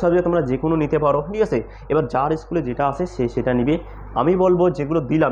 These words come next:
ঠিক আছে? ইতিহাস যদি থাকে ইতিহাস নিবে, ভূগোল যদি যারা একটু নম্বর ভালো তো ভূগোল নিতে পারো, রাষ্ট্রবিজ্ঞান নিবে, কারণ এগুলো পরীক্ষায় আসবে, আসবে, ঠিক আছে? এগুলো, এগুলো তোমাদের চাকরি পরীক্ষা বিভিন্ন, ঠিক আছে? বিভিন্ন চাকরি পরীক্ষা তোমরা পাবে, পাবে, ঠিক আছে?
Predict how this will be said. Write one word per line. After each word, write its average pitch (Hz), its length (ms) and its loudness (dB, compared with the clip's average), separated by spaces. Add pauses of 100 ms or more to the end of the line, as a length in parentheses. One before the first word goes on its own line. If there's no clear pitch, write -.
ঠিক 185 160 2
আছে? 139 120 -6 (440)
ইতিহাস 175 420 0
যদি 165 200 2
থাকে 160 220 0
ইতিহাস 156 320 0
নিবে, 156 160 4 (360)
ভূগোল 139 260 4 (100)
যদি 151 180 2
যারা 135 180 4
একটু 143 200 -8
নম্বর 135 220 0 (120)
ভালো 131 160 0 (100)
তো - 120 -4
ভূগোল 127 260 0
নিতে 131 180 -2
পারো, 127 140 0 (400)
রাষ্ট্রবিজ্ঞান 151 480 0
নিবে, 139 100 0 (100)
কারণ 170 240 2
এগুলো 160 160 2 (120)
পরীক্ষায় 156 460 0
আসবে, 139 280 -2
আসবে, 117 200 -2
ঠিক 131 120 -10
আছে? 196 200 0
এগুলো, 147 160 0 (460)
এগুলো 165 260 2
তোমাদের 190 260 0 (100)
চাকরি 127 260 -2
পরীক্ষা 160 200 2 (100)
বিভিন্ন, 156 240 2 (100)
ঠিক 190 140 2
আছে? 160 120 -2 (140)
বিভিন্ন 175 220 4 (120)
চাকরি 143 180 2
পরীক্ষা 160 240 2
তোমরা 151 200 0
পাবে, 123 240 2
পাবে, 120 200 -2
ঠিক 196 140 0
আছে? - 100 -12